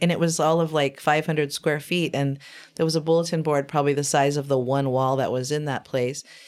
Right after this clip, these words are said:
And that's where I found the Esperanza. It's where I found Out at the Movies. It's where I found the little flyer for Zebras or the Women's Space newsletter that Martha Prentice put together, or, or the ea conference. I mean, I would go there, like, all secretly, uh,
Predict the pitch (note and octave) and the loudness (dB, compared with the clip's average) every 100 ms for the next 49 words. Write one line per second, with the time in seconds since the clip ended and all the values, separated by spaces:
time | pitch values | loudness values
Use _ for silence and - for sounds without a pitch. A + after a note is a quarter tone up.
0 | - - _ - D3+ D3+ D3 D3+ - D3+ | -20 -20 _ -4 -2 -2 -2 -4 -2 -2
1 | D3 D3 C3+ C3+ C3 - F#3 G3 F3+ E3 | -2 -2 -2 -2 -4 -2 0 0 0 0
2 | D3+ C3+ - D3 C#3 C#3 C#3 C3+ D3+ D3+ | 0 0 -2 -2 -2 -2 -4 -2 0 0
3 | D3 D#3 F3 F3+ D#3 C3+ D3 C#3+ D#3+ D3 | 0 -2 0 0 0 -4 -6 -6 -2 -2
4 | C#3+ C#3 C3 C#3 D3 D3 C#3+ C#3 B2+ C#3 | 0 -2 0 0 0 0 0 0 0 0
5 | D#3+ E3+ G3 E3 C3+ C3 C#3 C#3 C3+ B2 | -2 -2 0 0 0 0 0 0 2 -2
6 | B2+ - - - - - F3+ F3+ E3+ - | -2 -10 -20 -20 -16 -2 0 2 0 0
7 | D#3+ D3 C#3+ F3 F#3+ E3 D3 C#3 C#3 C#3 | 0 0 -2 -4 -2 0 0 0 0 -2
8 | C#3 D3 G3+ F3 E3+ - - D#3+ C#3+ C3+ | -4 -4 -2 -2 -2 -4 -6 -4 0 0
9 | C3+ C3 C#3+ C#3+ - - D#3 D#3 D3+ F3 | 0 2 2 0 0 -2 0 2 2 2
10 | F3 D#3 C#3 C3+ - - E3 D3 C#3+ B2+ | 4 4 2 0 -8 -2 0 0 0 -2
11 | B2 - D#3+ D3+ - - - - F3+ G3+ | -2 0 0 -2 -6 -20 -20 -2 2 2
12 | E3+ F3+ G#3+ G3+ D3+ C#3 C#3 E3+ E3+ E3 | 2 0 2 2 2 0 0 0 0 0
13 | G3 F#3+ F#3 C#3+ C#3 | -2 0 0 2 0